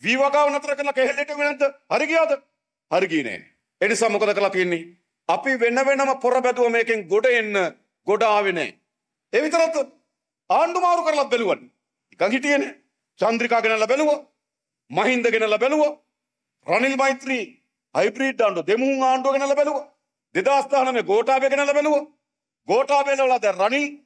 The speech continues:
කොහොමද? බලමින් ඉන්නෝ නේද? ආණ්ඩු මාරු කරලා බැලුවා. හරි ගියේ නෑ. එහෙනම් දැන් තියෙන එකයි. අපි මොන තරම් මොන විදියට කිව්වත් මේ ප්‍රශ්නෙට උත්තරේ තියෙන්නේ දේශපාලන උත්තරයක්.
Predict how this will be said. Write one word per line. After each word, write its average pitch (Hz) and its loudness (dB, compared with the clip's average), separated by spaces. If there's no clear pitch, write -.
කොහොමද? 214 -2
බලමින් 233 0
ඉන්නෝ 254 -4
නේද? 165 0
ආණ්ඩු 330 2
මාරු 330 0
කරලා 254 0
බැලුවා. 160 -6
හරි 160 2
ගියේ 147 -4
නෑ. 87 -12
එහෙනම් 151 0
දැන් 143 0
තියෙන 135 -2
එකයි. 113 -2
අපි 165 0
මොන 175 0
තරම් 170 0
මොන 170 -2
විදියට 165 -2
කිව්වත් 147 0
මේ 165 -2
ප්‍රශ්නෙට 180 -2
උත්තරේ 165 0
තියෙන්නේ 147 -2
දේශපාලන 151 0
උත්තරයක්. 107 -6